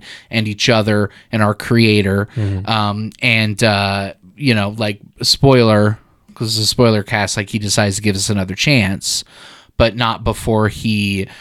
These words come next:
Speaker 1: uh, you know, wrecks some shit, like, while he's here, you know, like, definitely cleans up some house.
Speaker 2: Yep.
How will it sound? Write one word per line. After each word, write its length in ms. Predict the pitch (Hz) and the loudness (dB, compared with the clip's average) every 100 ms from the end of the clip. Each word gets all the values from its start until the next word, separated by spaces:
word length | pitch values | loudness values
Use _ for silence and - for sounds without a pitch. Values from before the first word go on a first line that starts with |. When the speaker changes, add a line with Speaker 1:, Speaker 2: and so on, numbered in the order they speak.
| - - _ _ - | -20 -20 _ _ -2
Speaker 1:
uh, 400 | 113 101 98 85 _ | 0 0 -2 -6 _
you 160 | 143 120 | -2 0
know, 180 | 101 - - | 0 -6 -4
wrecks 440 | 107 117 139 - | 0 2 2 -2
some 440 | - - - 110 107 | -2 -2 0 0 0
shit, 500 | - 135 165 - 123 | 0 2 0 -2 0
like, 240 | 117 - | 0 4
while 160 | 117 110 | 4 4
he's 160 | 104 | 2
here, 460 | - 135 262 285 - 131 | 2 2 4 2 -2 -2
you 180 | 120 | 2
know, 260 | 113 117 147 | 4 4 4
like, 280 | 131 113 107 | 4 2 2
definitely 640 | 120 117 151 127 123 113 113 - | 0 2 0 2 4 2 0 -10
cleans 400 | - 143 139 131 | -2 2 4 4
up 180 | 131 - | 2 0
some 140 | 117 | -2
house. 580 | 110 131 214 160 - - | -2 2 2 2 0 0
Speaker 2:
Yep. 200 | 120 117 | 2 2